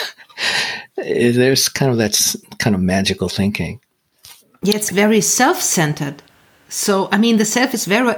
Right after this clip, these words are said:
Speaker 2: isolated in another way. You, and so if you say there is a lack of transcendence or a, you know, a longing for transcendence because you are very lonely with yourself.
Speaker 1: Yeah, well, that's, that's right. It's another,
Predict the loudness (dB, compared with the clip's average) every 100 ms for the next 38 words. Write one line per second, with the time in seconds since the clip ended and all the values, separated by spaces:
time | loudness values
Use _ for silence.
0 | -2 -2 0 0 2 2 4 0 -2 0
1 | 0 0 0 -2 0 -2 -2 -4 0 2
2 | 2 2 2 -2 -2 0 2 2 0 -14
3 | -20 -6 0 2 2 2 2 0 -4 -4
4 | -2 0 0 2 2 4 2 0 -2 0
5 | 2 0 -2 -6 -18 -20 -20 -20 -2 0
6 | 2 2 2 4 4 4 2 2 0 0
7 | -2 -2 0 0 2 0 -2 -4 -2 -2
8 | 2 2 2 0 0 4 4 2 0 -10
9 | _ _ 0 2 2 2 2 2 2 0
10 | 2 0 0 0 -2 -4 -14 -20 -20 _
11 | _ _ -20 -20 -20 -2 0 2 -2 -4
12 | 0 2 0 -4 -16 -6 -2 -2 -4 -2
13 | 0 0 2 2 0 -4 -2 2 4 4
14 | 2 0